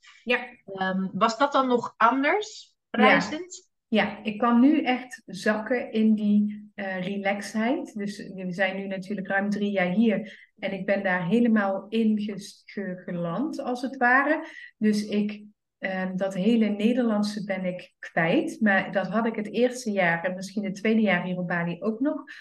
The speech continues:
Speaker 1: Want dat zit zo in je systeem. Ehm, dat gaat er niet zomaar uit. En dat is dus tijdens het reizen, was dat Nederlandse, om het zo even te omschrijven. Ik zal het zo even wat anders proberen te,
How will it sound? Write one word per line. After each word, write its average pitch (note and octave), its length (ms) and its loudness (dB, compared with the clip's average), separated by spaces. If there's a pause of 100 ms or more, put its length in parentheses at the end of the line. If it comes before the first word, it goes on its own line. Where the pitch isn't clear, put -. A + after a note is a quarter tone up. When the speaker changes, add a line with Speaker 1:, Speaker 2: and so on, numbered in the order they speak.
(120)
Speaker 1:
Want G#3 140 -4
dat G#3 160 0
zit A3+ 220 0
zo D#4 320 2
in A#3 240 4
je A3 100 4
systeem. G#3+ 720 0 (460)
Ehm, G3 520 -2 (840)
dat A3 320 2
gaat C4+ 300 4
er D#4+ 80 4
niet D4+ 200 4
zomaar D4+ 360 2
uit. D4 320 -2
En A3+ 220 2
dat A#3+ 240 0
is B3+ 180 -2
dus A3 220 -6
tijdens A3+ 400 2
het G#3 140 -4
reizen, C4 720 0 (300)
was G#3+ 500 -4
dat A#3+ 540 -2 (420)
Nederlandse, C4+ 1300 4
om B3+ 180 2
het C4 140 0
zo C#4 240 2
even B3 280 0
te C4 100 -4
omschrijven. B3 560 -4
Ik - 100 -10
zal A3+ 140 -10
het G#3+ 100 -10
zo A#3 180 -2
even G#3+ 260 -2
wat G#3 160 -2
anders A#3+ 360 -2
proberen A3+ 460 -2
te, A3+ 320 -2